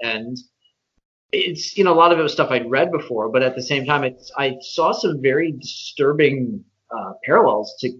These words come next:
to Q rhetoric. And it's funny because I, um, I got a copy of the Q, that Q book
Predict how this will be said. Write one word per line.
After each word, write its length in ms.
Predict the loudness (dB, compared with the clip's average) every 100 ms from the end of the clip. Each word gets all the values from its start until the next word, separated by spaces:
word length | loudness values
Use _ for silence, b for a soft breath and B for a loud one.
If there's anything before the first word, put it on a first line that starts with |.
| _
to 100 | -8
Q 240 | -6 -2 2
rhetoric. 380 | 2 0 -8 -16 _ _ _ _ _ -4
And 380 | 0 2 2 0
it's 180 | -2 0
funny 220 | 2 2
because 380 | 2 -2 -4 -6 -2
I, 460 | 0 0 0 -2 -2
um, 340 | -4 -8 -14 -20 _ _
I 60 | 2
got 240 | 4 2 2
a 40 |
copy 340 | 2 4 2
of 60 | -2
the 80 | -4
Q, 480 | -12 -12 -8 -6 -6
that 160 | -8 -8
Q 140 | -10 -12
book 380 | 2 4 4